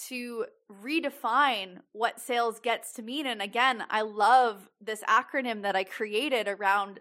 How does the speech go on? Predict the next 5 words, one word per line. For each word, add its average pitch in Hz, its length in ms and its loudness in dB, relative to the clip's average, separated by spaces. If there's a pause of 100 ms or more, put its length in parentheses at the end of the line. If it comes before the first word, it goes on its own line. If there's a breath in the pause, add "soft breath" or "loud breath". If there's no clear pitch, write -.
sacred, 233 640 -2
abundant, 220 760 -2
love, 196 360 2 (120)
elevate, 196 520 -4
support. 202 560 -4